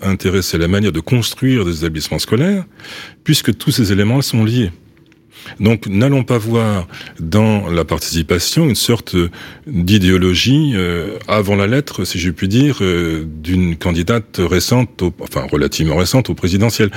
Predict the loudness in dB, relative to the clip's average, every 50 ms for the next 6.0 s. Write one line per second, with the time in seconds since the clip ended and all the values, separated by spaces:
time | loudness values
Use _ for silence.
0 | -10 -10 -10 -12 -8 -6 -2 -2 0 2 2 0 2 0 0 0 0 0 0 0
1 | 0 0 0 0 -2 -6 -8 -14 -20 _ -20 -20 -20 -20 -20 _ -12 -8 -6 -6
2 | -6 -8 -14 -16 -14 -12 -10 -12 -12 -14 -10 -4 2 2 4 4 4 2 2 2
3 | 2 2 4 4 4 2 2 2 0 0 0 0 0 0 0 0 0 0 2 2
4 | 2 2 -2 -6 -2 0 0 2 2 2 2 2 2 0 0 0 0 0 0 -2
5 | 0 2 2 2 2 0 -4 -6 -12 -16 -20 -20 -20 _ _ _ _ _ _ -20